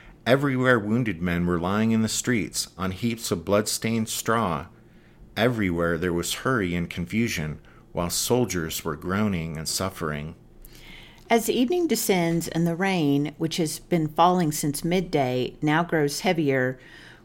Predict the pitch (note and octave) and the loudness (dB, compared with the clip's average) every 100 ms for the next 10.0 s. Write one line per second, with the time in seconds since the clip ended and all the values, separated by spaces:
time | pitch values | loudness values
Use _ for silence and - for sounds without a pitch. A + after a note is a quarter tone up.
0 | - F3+ F#3 B3+ B3+ G3+ D#3 D3+ D3+ D3+ | 6 6 8 4 2 2 2 4 2 0
1 | - F#3+ - - C3+ C#3+ D#3 D#3 - A#2+ | 2 2 2 -2 -2 2 4 4 0 -2
2 | A#2 F#2 - - - - - - - - | -2 -2 -10 -16 -20 -20 -20 -20 -20 -20
3 | - - E3 F3 G3+ G#3 G3 F3+ F3 F3 | -14 0 6 6 6 4 2 6 6 6
4 | - F#3+ E3+ D#3 D3 C#3+ - D3 D3+ E3 | 2 2 2 4 4 2 0 0 0 2
5 | E3+ E3+ D#3 C#3 C#3+ D3+ D#3 E3 E3+ E3 | 2 2 2 2 2 2 4 2 2 4
6 | E3+ D#3 C#3 C3 C3 - - - F3+ F3+ | 4 4 2 2 2 -2 -6 0 6 6
7 | D#3+ C#3 - C#3 C3+ C#3+ C#3 C#3+ C#3 C#3 | 6 2 0 0 2 2 4 2 2 0
8 | C#3+ C#3+ B2+ A2 - - - - - - | 2 4 4 0 -6 -10 -10 -20 -20 -20
9 | - - - - E3 E3+ A3 A3 D#3+ C#3 | -20 -20 -14 -2 2 6 6 6 4 2